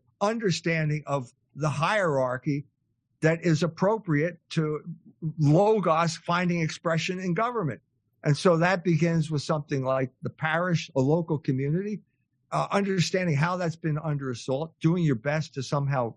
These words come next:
resurrect it. And I think that's what we're actually seeing. I mean, this, this was school boards meetings in Virginia that basically toppled the Democratic Party there.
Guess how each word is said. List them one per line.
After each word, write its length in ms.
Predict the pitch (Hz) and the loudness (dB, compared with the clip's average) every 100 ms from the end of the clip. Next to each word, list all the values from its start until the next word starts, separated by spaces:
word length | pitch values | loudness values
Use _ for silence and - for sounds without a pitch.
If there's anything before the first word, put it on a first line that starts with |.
| 120 | -2
resurrect 600 | 143 135 120 127 139 196 | 0 0 0 -2 -2 -6
it. 100 | 180 _ _ _ | -6 _ _ _
And 160 | - 196 | 0 2
I 80 | 190 | 2
think 220 | 240 220 | 0 0
that's 240 | 202 175 | 0 -2
what 180 | 202 185 | -2 -2
we're 140 | 202 175 | -2 -2
actually 360 | 185 165 202 | -2 -2 -2
seeing. 320 | - 294 254 - | 0 0 -2 0
I 60 | |
mean, 140 | 196 247 | 0 0
this, 160 | 214 - _ | -4 -12 _
this 200 | 254 262 | -4 -2
was 180 | 277 240 | -2 -4
school 360 | - 254 311 311 | -2 2 2 4
boards 540 | 208 139 107 101 - _ _ - | 4 4 2 -6 -16 _ _ 2
meetings 540 | 143 131 101 101 - _ _ _ - - | 2 2 -4 -8 -14 _ _ _ -20 0
in 140 | 185 175 | 4 6
Virginia 520 | 190 160 254 285 120 | 6 6 6 6 4
that 200 | 143 - | 4 2
basically 400 | 190 185 - 165 | 0 0 0 -2
toppled 520 | - 180 208 190 165 | 2 0 0 -2 -2
the 80 | 151 | -2
Democratic 600 | 156 165 170 175 185 165 | -2 -2 -2 -4 -4 -2
Party 360 | 202 285 277 | -2 0 0
there. 160 | 101 - | 0 -4